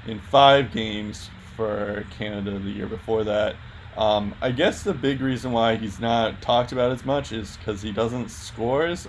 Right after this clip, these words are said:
often, but, um, I think because he can, um, he's like, you know, he's a big time, or from what I'm reading is he's more of, like, a power play guy, um, and he, uh, he can,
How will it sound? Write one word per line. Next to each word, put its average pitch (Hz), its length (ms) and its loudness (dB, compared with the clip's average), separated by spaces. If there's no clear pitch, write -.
often, 190 680 -2
but, 120 420 8
um, 107 600 0
I 120 80 -2
think 135 400 -6
because 117 540 -2
he 120 140 -4
can, 107 500 -4
um, 107 260 2
he's 98 260 -6
like, 107 220 2
you 127 120 -4
know, 104 300 -2
he's 107 240 -4
a 110 100 0
big 113 260 0
time, 113 320 2
or 117 180 4
from 120 220 -2
what 120 160 6
I'm 113 160 2
reading 117 360 0
is 101 220 -4
he's 110 220 -6
more 110 200 0
of, 104 100 -2
like, 107 160 -2
a 107 60 -4
power 107 380 0
play 110 240 0
guy, 107 540 2
um, 101 480 -2
and 104 460 -4
he, 107 380 -4
uh, 101 360 -2
he 113 140 -4
can, 104 280 -4